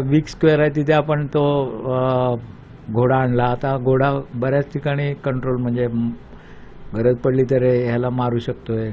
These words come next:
बिशपला, गरज पडली तर सी सेव्हनला, असे बरेच तो आठ स्क्वेअर इथे कंट्रोल करतो सेंटरला आल्यामुळे. स-, स्ट्रॉंग पोझिशनमध्ये तो आला.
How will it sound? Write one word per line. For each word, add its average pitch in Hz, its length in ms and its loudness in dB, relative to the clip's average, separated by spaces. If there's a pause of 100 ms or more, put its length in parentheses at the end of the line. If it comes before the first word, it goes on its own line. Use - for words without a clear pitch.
(680)
बिशपला, 107 580 -2 (680)
गरज 117 200 -2
पडली 117 260 -2
तर 120 120 -2
सी 120 220 -6
सेव्हनला, 120 460 -2
असे 120 220 -2
बरेच 131 460 2
तो 135 360 -2 (1300)
आठ 120 180 -2
स्क्वेअर 135 400 0
इथे 131 260 2
कंट्रोल 117 420 2
करतो 110 300 -4
सेंटरला 107 460 -2
आल्यामुळे. 101 380 -2 (1000)
स-, - 420 -12
स्ट्रॉंग 135 320 -2
पोझिशनमध्ये 127 680 0
तो 120 140 -4
आला. 104 260 -2